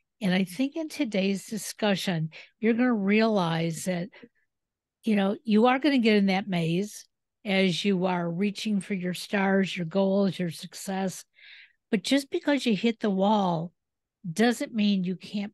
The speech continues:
bounce back and find your path again. Uh, my guest today is Richard Friesen. Hopefully I said that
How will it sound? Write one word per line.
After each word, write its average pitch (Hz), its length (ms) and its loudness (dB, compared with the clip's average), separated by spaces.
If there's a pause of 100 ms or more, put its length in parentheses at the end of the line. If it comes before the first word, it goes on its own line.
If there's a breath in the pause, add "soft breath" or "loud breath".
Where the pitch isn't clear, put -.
bounce 202 480 -4
back 170 420 -2 (800)
and 196 180 4
find 175 300 2
your 175 100 0
path 165 380 -2
again. 160 480 -4 (500)
Uh, 170 360 -4 (220)
my 208 220 0
guest 208 420 -2
today 196 440 -4 (280 soft breath)
is 185 300 -2
Richard 175 420 -4
Friesen. 202 760 -4 (240)
Hopefully 190 500 -4
I 202 40 2
said 180 300 -4
that 247 180 0